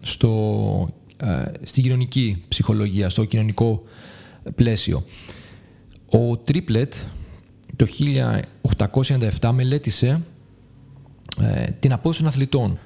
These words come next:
όταν αθλούνται μόνοι τους, μαζί ή εναντίον, ε, κάποιου άλλου αθλητή. Δούλεψε λοιπόν πάνω σε ποδηλάτες. Έβαλε τους ποδηλάτες να τρέξουνε μόνοι τους, να ποδηλατήσουνε μόνοι τους και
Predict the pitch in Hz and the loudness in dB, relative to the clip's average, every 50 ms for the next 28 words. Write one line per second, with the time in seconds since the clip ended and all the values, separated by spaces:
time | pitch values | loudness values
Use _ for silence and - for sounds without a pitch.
0 | - - - - _ - 139 147 - 196 196 185 151 131 - - 143 143 131 123 | -16 -20 -20 -2 _ 2 2 2 2 0 0 2 2 0 0 0 0 2 2 2
1 | 117 107 104 110 120 127 120 117 117 - - 156 190 185 - - - - - _ | 2 2 2 2 2 2 2 0 0 0 0 -2 -2 -2 -4 -8 -10 -14 -20 _
2 | - - _ _ _ - 123 123 117 117 98 113 139 151 175 196 - - - - | -20 -20 _ _ _ 2 2 2 2 2 2 2 2 2 0 0 -4 -4 -2 0
3 | 143 160 165 156 143 123 127 151 160 170 170 175 175 165 170 - - - 143 131 | 0 2 2 2 2 2 2 2 2 2 0 0 -2 -4 -6 -10 -6 -2 0 0
4 | 127 127 131 127 120 - 143 139 - - 131 135 139 135 131 - 127 113 - - | 2 2 0 -2 0 0 0 0 0 0 0 2 2 2 0 0 -2 -2 0 0
5 | 98 - - - - - - - - - - _ - - - - - - - - | -2 -2 -4 -12 -20 -20 -20 -20 -20 -20 -20 _ -20 -20 -20 -20 -20 -20 -20 -20
6 | - - - - - - - 139 143 175 185 - - 160 147 135 170 180 170 175 | -20 -20 -20 -20 -20 -4 -2 0 0 0 0 -2 -2 -2 0 0 0 -2 0 0
7 | 175 170 180 175 - - - 143 123 131 127 123 117 - - - - - - - | 0 0 0 0 -2 -2 -2 -2 0 0 0 0 -2 -2 -2 -4 -4 -6 -8 -10
8 | - - - - - - - - - - - _ - - - - - 139 127 135 | -16 -20 -20 -20 -20 -20 -20 -20 -20 -20 -20 _ -20 -20 -12 -2 0 2 2 2
9 | 127 123 - 123 117 123 127 127 127 - 123 113 104 90 76 60 - - - - | 0 0 -2 -2 0 0 0 0 0 0 0 2 2 0 0 -2 -4 -6 -8 -8
10 | - - - - - - 131 131 - - 127 120 113 107 104 107 104 104 107 - | -8 -8 -8 0 4 4 4 4 2 0 0 0 2 2 0 0 0 0 0 -2
11 | 180 196 202 - - - - - - 117 95 - 117 113 107 101 120 113 - - | -2 -2 -2 -4 -6 -8 -6 -4 -2 -2 0 0 0 0 0 0 -2 -2 -2 -2
12 | 117 107 104 104 104 120 139 - 208 208 - - - 180 165 160 - 52 64 - | 0 0 0 0 0 0 0 0 -2 -4 -4 -2 -2 -2 0 0 0 -2 -2 -2